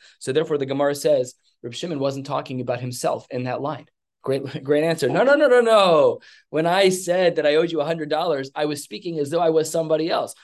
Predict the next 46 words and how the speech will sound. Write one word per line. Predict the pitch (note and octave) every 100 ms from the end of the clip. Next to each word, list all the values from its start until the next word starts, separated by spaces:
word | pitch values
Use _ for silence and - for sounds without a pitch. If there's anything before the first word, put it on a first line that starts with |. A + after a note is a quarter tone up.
| _ -
That's | F3
what | F3
the | D#3
Gemara | D#3 E3
says. | E3 E3 C3+
Reb | C3
Shimon, | - F3+ F#3+ D3
ledivreim | C#3 C#3 C#3 E3+ E3+
derabbanan | E3+ D#3 C#3 C#3+ F3+ E3+
ka'amar | D#3+ C#3+ C#3+ C3 A#2+
lahu. | A2+ G#2+
He | C3+
was | D3
talking | D#3+ E3+ D#3+
about | D3 D3+ C#3
them. | D#3+ - -
Now | C#3+
let's | D#3 -
go | D3
through. | C#3 B2 - - - -
Lidi | E3+ A#3+ E3+ C#3+
di, | C3+ C#3+
Reb | C#3 C#3+
Shimon | C#3 F3 D#3
would | C#3
say | C#3 B2+
that | C#3+
according | D3+ F#3+ G3 F#3+
to | D#3+
me, | C#3 B2+ B2+ - - - _ _
afal | F3 G#3+ A3 G3+ F3+
gav | C#3 E3 A3 G#3+
de | D#3+
aman | D3+ D3 C3+
bedin, | B2+ A#2 A#2
even | B2 F#3+ G3+
though | F3+
amad | D#3+ E3+
bedin | E3 D3 D#3
happened, | C#3+ D#3+ G3 G3 A#2 C3 - -
doesn't | D#3 F3+ F3+
matter. | F#3+ G3+
Rachmana | A#2 A#2 C3+ D#3+ E3+
patre | - D#3 - C3
mi | B2+ C3 C3+ C#3
v'kichesh, | B2+ C#3+ C#3+ G3 G3+ A2 G2